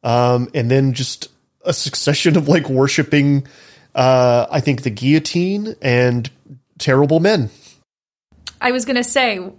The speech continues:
Speaker 2: we were texting about worshiping the guillotine the other day. <laughs>
Speaker 1: Yeah, I, and I think that, that, like, well, you have to be careful.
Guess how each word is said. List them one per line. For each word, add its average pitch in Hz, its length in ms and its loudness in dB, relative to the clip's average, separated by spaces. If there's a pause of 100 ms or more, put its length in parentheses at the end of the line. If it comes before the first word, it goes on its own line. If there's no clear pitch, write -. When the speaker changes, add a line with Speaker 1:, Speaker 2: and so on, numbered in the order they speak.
(200)
Speaker 2:
we 240 120 -2
were 233 120 2
texting 254 420 -4
about 214 320 0
worshiping 220 460 -4
the 208 80 -6
guillotine 190 460 -6
the 196 100 -2
other 190 160 -4
day. - 720 -4
<laughs> - 40 -20 (200)
Speaker 1:
Yeah, 196 300 2 (140)
I, 156 120 2
and 170 200 0
I 175 120 4
think 202 180 -2
that, 185 140 0
that, 180 120 -2
like, 156 320 0
well, 160 120 0
you 165 120 0
have 170 280 -2
to 214 80 -4
be 147 340 -2
careful. 120 840 -2